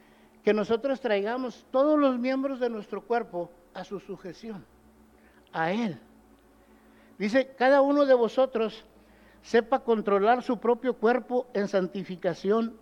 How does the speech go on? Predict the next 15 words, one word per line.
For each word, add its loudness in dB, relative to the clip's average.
y -6
honor". -6
Cada 0
uno 0
sepa -2
controlar -4
su -14
cuerpo, -6
sus -8
miembros, -2
y -8
traerlos -4
a -2
la -4
sujeción -2